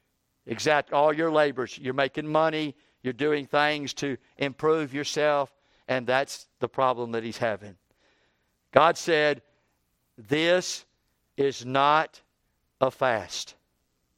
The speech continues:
That's what he says. "This is not a fast."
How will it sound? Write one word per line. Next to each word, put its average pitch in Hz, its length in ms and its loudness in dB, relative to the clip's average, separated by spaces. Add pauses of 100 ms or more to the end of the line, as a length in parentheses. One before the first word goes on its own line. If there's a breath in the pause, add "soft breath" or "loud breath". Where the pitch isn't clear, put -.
(1120 soft breath)
That's 147 220 4
what 131 120 -2
he 123 40 -6
says. - 420 -8 (1500)
"This 151 300 2
is 113 180 -6
not 143 360 2 (840)
a 127 120 2
fast." 113 600 -4